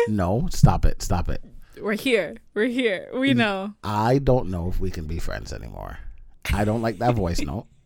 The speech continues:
Speaker 1: I don't appreciate it. I don't. I, anyways, let me move on. <laughs>
Speaker 2: No,
Speaker 1: Uh,
Speaker 2: but seriously, when you said, when he's like, "Bottom," thought you're about to be like, "Uh-huh, I'm a verse." Like, you know?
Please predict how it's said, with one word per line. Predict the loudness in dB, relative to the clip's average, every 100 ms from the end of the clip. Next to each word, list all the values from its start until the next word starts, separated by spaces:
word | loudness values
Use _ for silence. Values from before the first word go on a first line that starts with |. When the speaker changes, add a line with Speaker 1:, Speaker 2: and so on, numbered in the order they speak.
| -6
Speaker 1:
I | -4
don't | -4 -4
appreciate | 0 0 0 -4 -4
it. | -6 -8 _ _ _ -20 -20 -20 -20 -20 _ -20 -20 _ _ 0
I | 2
don't. | 2 -2 -6 -12 -12 -4
I, | -4 -2 4
anyways, | 4 4 0 2
let | 6
me | 8 10
move | 10 10
on. | 10 10 10
<laughs> | 10
Speaker 2:
No, | 8 6
Speaker 1:
Uh, | 8 8
Speaker 2:
but | 8
seriously, | 6 4 2
when | 2
you | 2
said, | 2 0
when | 0 -4
he's | -4
like, | -8 -8
"Bottom," | -8 -2 0 0 -4 -8 _ -20 -20 -10
thought | -8
you're | -6
about | -8
to | -6
be | -6
like, | -6 -4
"Uh-huh, | -4 -4 -6
I'm | -8
a | -8
verse." | -6 -8 -8 -12 -6
Like, | -6 -6
you | -6
know? | -6 -4 -6